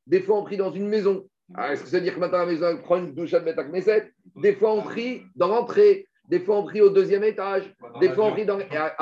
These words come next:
on arrive à la vraie question, quel statut de la Ezrat Nashim ? Est-ce que Ezrat Nashim c'est comme Beth Knesset ? Ou par exemple,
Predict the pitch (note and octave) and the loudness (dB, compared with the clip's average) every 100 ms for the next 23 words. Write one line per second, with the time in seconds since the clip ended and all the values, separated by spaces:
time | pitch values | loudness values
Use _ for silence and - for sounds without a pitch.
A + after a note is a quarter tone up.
0 | D3 F3 F3+ F#3 E3 D3+ F#3 F3 D#3+ G#3+ | -4 -4 0 0 0 0 -2 -2 -2 0
1 | A3 - G3+ F#3+ F#3 F3 F#3+ E3+ E3+ D3 | 0 2 2 2 -4 -6 -4 -2 -2 -2
2 | D3+ F#3 - D3+ C3+ B2+ A2 _ _ _ | -6 -8 -6 -8 -8 -14 -18 _ _ _
3 | - C#3+ D#3 F3+ E3 E3 E3+ D#3+ F#3 D3+ | -4 -2 0 0 0 -2 -4 -6 -10 -10
4 | D3 C#3+ C#3+ C3 C3+ C3 B2+ - C3 A#2+ | -8 -6 -6 -2 -2 -2 -6 -8 -8 -4
5 | D3 A#3 - _ _ - D3+ E3 D#3+ C#3 | -2 -2 -4 _ _ -8 -6 -6 -6 -8
6 | - _ E3+ G3 F#3 F#3+ - | -12 _ 0 2 2 -2 -4